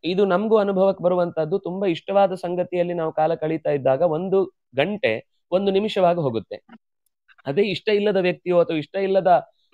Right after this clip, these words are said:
ಆ, ಆ, ಸ್ಥಿತಿಯಲ್ಲೋ ಅಥವಾ ಯಾವುದೋ ಒಂದು ಯಾರನ್ನೋ ಕಾಯುವ ಗಡಿಬಿಡಿಯಲ್ಲಿ ನಮಗದು ಬೇಗ ಸಿಗಬೇಕು ಅನ್ನೋ ಸ್ಥಿತಿಯಲ್ಲಿ ಇದ್ದಾಗ ಒಂದು ನಿಮಿಷವೇ ಒಂದು ಗಂಟೆಯನ್ನು ಕಳೆದಂತೆ ನಾವು ಅನುಭವಿಸ್ತೇವೆ. ಯಾರ ಯಾರ ಬದುಕಿನ ಸುತ್ತ ನೆಮ್ಮದಿ ಹೆಚ್ಚು ಚೆನ್ನಾಗಿದೆಯೋ ಅವನ ಕಾಲ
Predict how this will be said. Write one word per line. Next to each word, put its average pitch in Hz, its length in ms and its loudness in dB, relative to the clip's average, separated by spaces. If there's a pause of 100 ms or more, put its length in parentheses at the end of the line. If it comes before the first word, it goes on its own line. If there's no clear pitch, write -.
(120)
ಆ, 147 140 0
ಆ, 143 420 0
ಸ್ಥಿತಿಯಲ್ಲೋ 175 560 2
ಅಥವಾ 170 320 4
ಯಾವುದೋ 160 400 4
ಒಂದು 180 380 -2 (300)
ಯಾರನ್ನೋ 180 380 4
ಕಾಯುವ 165 720 4 (100)
ಗಡಿಬಿಡಿಯಲ್ಲಿ 175 840 0 (260)
ನಮಗದು 147 280 -2
ಬೇಗ 180 220 0
ಸಿಗಬೇಕು 190 500 0
ಅನ್ನೋ 185 160 -2
ಸ್ಥಿತಿಯಲ್ಲಿ 180 480 -2
ಇದ್ದಾಗ 160 340 2 (440)
ಒಂದು 196 300 2
ನಿಮಿಷವೇ 226 480 2
ಒಂದು 196 300 2
ಗಂಟೆಯನ್ನು 185 520 -2
ಕಳೆದಂತೆ 170 420 -2
ನಾವು 165 180 0
ಅನುಭವಿಸ್ತೇವೆ. 147 640 -2
ಯಾರ 147 280 4
ಯಾರ 202 380 2
ಬದುಕಿನ 185 460 -2 (640)
ಸುತ್ತ - 260 -4
ನೆಮ್ಮದಿ 170 540 2
ಹೆಚ್ಚು 165 320 -6
ಚೆನ್ನಾಗಿದೆಯೋ 156 720 0 (280)
ಅವನ 202 240 2
ಕಾಲ 185 280 6